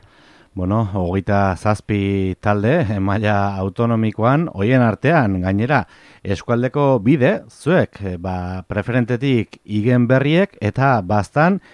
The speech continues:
hirugarren mailatik, eh, Jautsi Berrie, hor derbia izan daiteke, baino lehenbiziko fasean ez da halakorik izanen.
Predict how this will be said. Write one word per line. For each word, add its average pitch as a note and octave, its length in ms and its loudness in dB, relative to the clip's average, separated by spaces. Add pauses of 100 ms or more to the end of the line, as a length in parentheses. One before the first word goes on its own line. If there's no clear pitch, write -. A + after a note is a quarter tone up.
(160)
hirugarren B2 480 2
mailatik, C3 600 0
eh, G2+ 200 0
Jautsi A#2 400 0
Berrie, C#3 480 4 (400)
hor A#2+ 400 2
derbia B2+ 800 2
izan A#2+ 260 0
daiteke, C#3 460 2
baino A#2+ 260 4
lehenbiziko C3 420 2
fasean D#3 480 0
ez B2 200 -6
da C#3+ 100 2
halakorik B2 400 2
izanen. F2 460 0